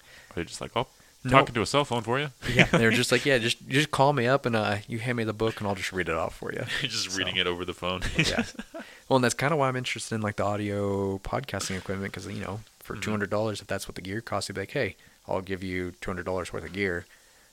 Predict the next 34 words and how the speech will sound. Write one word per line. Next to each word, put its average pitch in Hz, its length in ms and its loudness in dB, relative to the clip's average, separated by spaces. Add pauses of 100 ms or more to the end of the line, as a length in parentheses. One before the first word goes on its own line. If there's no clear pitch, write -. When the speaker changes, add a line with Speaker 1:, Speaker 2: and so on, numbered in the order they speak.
Speaker 1:
Yeah. - 160 0
Speaker 2:
You 98 340 0
do 90 140 -4
the - 140 -6
audio 98 220 -2
and 92 100 -4
you 85 60 -10
keep - 200 -12
the - 80 -8
gear 85 180 0
as - 80 -4
your - 80 -10
payment." - 340 -10 (320)
And, 85 600 -6 (920)
you - 80 -10
know, 67 60 -4
if - 120 -10
you're - 100 -4
about 87 260 2
it, - 140 -4 (200)
I - 180 -16
got - 220 -2
you 85 60 -4
started 85 320 0
off. 87 320 -2 (340)
We 90 80 -8
both 80 260 -4
win 87 340 -6 (680)
'cause - 140 -8
I 78 80 2
didn't 78 180 -8
spend 78 300 -8
five 85 280 0
grand 82 440 -8